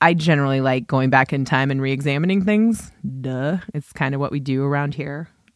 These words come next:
a lot in, in a different tone, I <laughs> guess, than what Chuck usually does in his books. But, um,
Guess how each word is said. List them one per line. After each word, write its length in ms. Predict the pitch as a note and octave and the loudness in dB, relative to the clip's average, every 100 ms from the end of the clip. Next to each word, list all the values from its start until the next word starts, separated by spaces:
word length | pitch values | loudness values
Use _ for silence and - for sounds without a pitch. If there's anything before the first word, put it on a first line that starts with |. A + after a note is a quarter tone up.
| _ | _
a 60 | C#3 | -6
lot 340 | B2+ A#2 D3+ | 0 4 4
in, 200 | - D3+ | 2 0
in 220 | C#3 C#3 C3 | 0 -2 -2
a 80 | |
different 440 | C3 C3 - A2+ - | -4 -6 -6 -8 -6
tone, 340 | - B2 C3 | -4 -4 -2
I 60 | E3 | -2
<laughs> 0 | |
guess, 320 | D#3 E3+ B3 | 0 0 0
than 260 | G#3 F#3 E3+ | 0 0 0
what 160 | - | -2
Chuck 260 | - E3 - | -4 -4 -2
usually 240 | F3+ F#3 | -4 -4
does 200 | F#3+ F#3+ | -4 -2
in 60 | F#3+ | -2
his 120 | F3 | 0
books. 240 | F#3 F#3+ | -2 -2
But, 220 | - F#3 - - - - - - - | 4 4 4 -4 -14 -16 -18 -14 0
um, 640 | F#3 F3 E3 D3 C#3 D3+ | 2 4 4 2 -2 -6